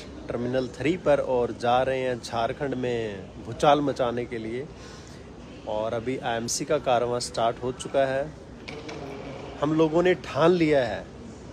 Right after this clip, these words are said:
कि अभी आईएमसी का आपको नया रूप देखने को मिलेगा। दोस्तों, अब घर घर आईएमसी होने वाली है, क्योंकि हम लोग आ चुके हैं मैदान में और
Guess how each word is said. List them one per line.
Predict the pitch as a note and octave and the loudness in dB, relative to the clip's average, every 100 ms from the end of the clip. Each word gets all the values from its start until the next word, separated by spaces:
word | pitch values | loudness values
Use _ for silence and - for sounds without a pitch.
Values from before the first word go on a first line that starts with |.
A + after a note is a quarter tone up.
| - - - - | -14 -14 -14 -6
कि | C3+ | -4
अभी | B2+ D#3 | 0 2
आईएमसी | C#3 C3+ C#3 - E3 | 4 2 2 0 2
का | D3 | 4
आपको | C#3 - D#3 | 4 2 0
नया | C3+ C3+ D3+ | 4 6 6
रूप | D3+ C#3+ C3 | 4 0 -2
देखने | C3 C3+ C#3 | 0 0 0
को | C#3+ | 0
मिलेगा। | B2 A2+ G#2 E2 - - - - - - - - - - - | 0 0 -2 -4 -10 -16 -14 -14 -14 -14 -14 -14 -14 -14 -4
दोस्तों, | B2+ C3 - D#3 | -4 2 4 4
अब | C#3 D3 C#3 B2+ A#2 G#2+ G2 - - - - - - - - - - - - - - - - A#2+ | 6 4 4 2 0 -2 -8 -14 -14 -14 -14 -16 -16 -14 -14 -14 -14 -14 -14 -14 -14 -12 -12 -4
घर | C#3 F3 | 4 6
घर | D#3+ D3 | 8 6
आईएमसी | C#3+ C#3+ D#3 | 6 2 -2
होने | C#3 C3 C#3 | -2 0 2
वाली | C3+ C3 C#3 | 4 2 0
है, | C3+ D3 - | -2 -4 -6
क्योंकि | C3+ B2 | -8 -4
हम | C3+ B2+ | -2 -2
लोग | B2 B2 A#2 | -2 0 2
आ | B2 | 2
चुके | C3 D3+ D3 | 0 -4 -2
हैं | C3+ | 0
मैदान | C#3 B2 A2+ A#2+ C#3+ | 0 0 2 2 2
में | C#3+ C3 D3 - - - - - - - - - - - A2+ | 2 0 -2 -8 -14 -16 -16 -16 -16 -16 -16 -14 -14 -12 -6
और | A2 G#2 G#2 G2+ | -4 -2 -4 -6